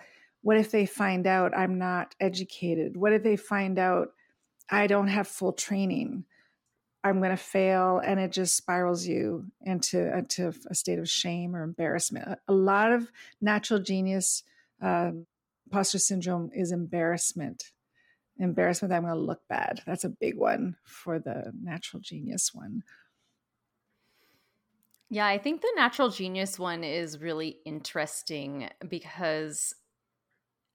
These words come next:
Speaker 2: I, I know a lot of natural genius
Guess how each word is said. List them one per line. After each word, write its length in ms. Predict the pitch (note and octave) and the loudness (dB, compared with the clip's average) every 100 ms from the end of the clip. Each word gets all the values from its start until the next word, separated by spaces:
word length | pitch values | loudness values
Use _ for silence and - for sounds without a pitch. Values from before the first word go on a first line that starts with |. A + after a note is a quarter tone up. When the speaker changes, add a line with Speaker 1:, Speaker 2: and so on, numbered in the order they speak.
| _ _ | _ _
Speaker 2:
I, 420 | F#3+ F#3 G3 G3 - - | 4 6 6 2 0 2
I 160 | G#3 | 4
know 260 | G#3+ F3 G3+ | 4 0 0
a 20 | |
lot 200 | A3+ B3 | 2 2
of 240 | C4+ A#3+ | 0 -2
natural 440 | A3 B3 C4 D4 C#4+ | -4 -2 0 0 -2
genius 640 | A#3 C4+ C#4 D4 - - | 0 0 0 -4 -8 -10